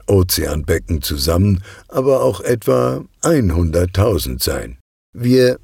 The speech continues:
wissen es bislang einfach nicht. Auf einer niedrigen Umlaufbahn kreisende Satelliten können Wölbungen in der Ozeanoberfläche ausmachen, die von den größeren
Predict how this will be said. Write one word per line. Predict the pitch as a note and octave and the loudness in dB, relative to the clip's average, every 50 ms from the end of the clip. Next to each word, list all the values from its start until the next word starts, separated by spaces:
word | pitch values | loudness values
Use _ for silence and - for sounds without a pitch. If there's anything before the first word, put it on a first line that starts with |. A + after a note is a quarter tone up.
| _ _ - | _ _ -8
wissen | - E3 D3 G2 - - C2 C2 | -4 -2 0 0 0 -2 -2 -2
es | B1+ B1 - | -2 -2 -2
bislang | - - D#2+ - - - E2 D2 - C2 - | -4 -2 -2 -2 0 0 -2 -2 -4 -6 -6
einfach | - - C#2 B1+ B1 - D2+ C#2+ - - | -6 -4 -4 -4 -2 -4 -4 -4 -4 -4
nicht. | D#2 C#2+ A#1+ - - - - _ _ _ _ _ _ _ _ _ _ _ _ _ _ _ _ _ _ _ - | -6 -6 -6 -8 -10 -14 -18 _ _ _ _ _ _ _ _ _ _ _ _ _ _ _ _ _ _ _ -4
Auf | A#2+ A2 - | -4 -4 -2
einer | - C3+ B2+ C3+ C3+ B2 - - - | -2 -2 0 2 0 0 -2 -2 -2
niedrigen | A#2 B2+ D#3+ F3+ E3+ - G2 G2 F#2 E2+ E2 D#2 D2 - | 0 0 0 0 -2 0 0 2 2 2 0 -2 -2 -2
Umlaufbahn | - A#2+ C#3 D3 A#2 E2+ D#2 D2 - - - E2+ E2 E2 E2+ E2+ D#2 | 0 0 2 2 2 2 2 0 -2 -4 -4 -2 0 0 0 -2 -2
kreisende | - - D2 D#2 E2 F2+ G2+ G2+ A2+ G#2+ F2 D2+ C2+ | -4 -2 0 2 2 2 2 2 0 0 -2 -2 -2
Satelliten | C2 C#2+ C#2+ C2+ - C#2 C2+ C2+ D2+ F2 G2 - B2+ G#2+ G#2 F#2 F#2+ - - - - - _ - | -2 -2 -2 -2 -2 -4 -4 -2 -2 -2 -2 0 2 2 2 2 0 -2 -10 -20 -20 -20 _ -2
können | - D3+ E3 D3+ D3+ D3 C3 - - C2+ | 0 0 2 2 0 0 -2 -4 -6 -2
Wölbungen | D2 E2+ F2+ F2+ F#2+ G2 F#2 G#2 A2 A#2 B2+ C3 C#3+ C#3 | 0 2 2 2 2 0 0 0 2 2 2 2 0 -2
in | F2 F#2 F2+ E2+ | -2 -2 0 0
der | E2+ - - - | 0 0 0 0
Ozeanoberfläche | B2 C3+ C#3 - - - D#2+ D2 D2 D2+ - - F2+ D#2+ D#2 D2 D2 - - F2+ E2 D#2+ - - - - | 0 0 0 0 -2 -2 -2 -2 -4 -4 -2 0 0 0 0 0 -2 0 0 0 0 0 0 0 0 0
ausmachen, | - F#2+ F#2 F2+ - - G2+ G2 F2+ - G#2 B2 A2 F#2+ - - - - - - - | 2 2 2 2 0 0 0 0 0 0 0 0 0 0 -2 -6 -14 -20 -20 -4 0
die | B2+ B2+ G#2+ | 0 0 2
von | - G2+ A2 A2 G2 | 2 0 0 2 2
den | G2+ F2 D#2 D2 C#2 - | 2 2 0 -2 -4 -4
größeren | - - - F#2 G#2 G2+ F2+ - G#2 A2 G#2+ A#2+ A#2 A2 | -2 0 2 2 2 2 2 2 2 2 2 2 2 0